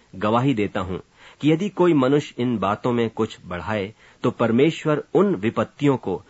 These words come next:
जो इस पुस्तक में लिखी हैं, उस पर बढ़ाएगा। और यदि कोई इस भविष्यवाणी की पुस्तक की बातों में से कुछ निकाल डाले, तो परमेश्वर उस जीवन के पेड़ और पवित्र नगर में से, जिसकी चर्चा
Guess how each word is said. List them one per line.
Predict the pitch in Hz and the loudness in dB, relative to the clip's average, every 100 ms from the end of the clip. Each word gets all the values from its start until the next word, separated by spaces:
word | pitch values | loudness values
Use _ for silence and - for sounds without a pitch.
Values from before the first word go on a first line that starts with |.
| - - | -20 -10
जो | 110 147 - | 0 2 4
इस | 185 | 0
पुस्तक | - 131 - - 147 131 | 0 -6 -4 -4 -4 -2
में | 113 | -2
लिखी | 101 113 151 | -2 0 0
हैं, | 110 95 - _ _ - | 0 -4 -8 _ _ -2
उस | 165 165 | 0 0
पर | - 113 104 | -4 -4 -2
बढ़ाएगा। | 95 90 104 92 82 - _ _ _ _ | -4 -2 -4 -4 -6 -8 _ _ _ _
और | 104 110 | -2 0
यदि | 123 143 | 2 0
कोई | 135 123 | 2 0
इस | 113 120 98 | 0 -6 -6
भविष्यवाणी | 113 110 104 104 127 | -8 -4 -2 0 0
की | - | -2
पुस्तक | 107 104 - 117 - | -6 -6 -6 -8 -6
की | 95 | -4
बातों | 92 104 123 | -2 -2 0
में | 107 104 | 0 -2
से | - 85 - _ _ | -4 -8 -10 _ _
कुछ | 156 151 - 101 | -2 -2 -6 -6
निकाल | 110 110 127 131 | -4 0 2 2
डाले, | 95 95 95 - _ _ | 0 -2 -6 -8 _ _
तो | 147 | 0
परमेश्वर | 147 120 113 117 156 - 104 90 - - _ 151 | 2 0 2 4 2 0 -4 -4 -10 -20 _ 0
उस | 156 95 | 0 0
जीवन | 117 147 185 | 2 4 4
के | 170 139 | 2 -2
पेड़ | - 107 107 95 _ - | 0 0 0 -2 _ -2
और | 120 131 | 0 0
पवित्र | - 139 156 143 | 2 0 0 0
नगर | 110 113 139 | 0 2 4
में | 117 104 | 4 0
से, | - 85 - _ - | -2 -10 -10 _ -16
जिसकी | 107 165 - 160 | -2 -2 -2 -6
चर्चा | 147 113 113 - 117 | -4 -2 -2 -2 -6